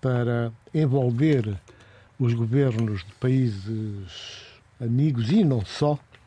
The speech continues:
sobre este tema do tráfico de seres humanos. É um problema que tem vindo a aumentar consideravelmente, envolvendo vários países, vários governos,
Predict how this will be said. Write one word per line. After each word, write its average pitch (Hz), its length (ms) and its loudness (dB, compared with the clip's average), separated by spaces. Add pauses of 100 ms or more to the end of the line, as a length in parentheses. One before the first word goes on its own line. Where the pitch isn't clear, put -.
(640)
sobre 143 440 2
este 123 220 0
tema 135 360 0
do 110 100 -6
tráfico 117 420 -4
de - 60 -20
seres 113 220 -2
humanos. 95 520 -10 (460)
É 147 100 2
um 139 640 4
problema 123 480 2
que 95 60 -4
tem 123 160 0
vindo 120 260 2
a 120 40 2
aumentar 117 500 0 (320)
consideravelmente, 113 1200 -2 (520)
envolvendo 123 600 2
vários 127 340 0
países, 117 560 0
vários 113 340 -2
governos, 123 600 -4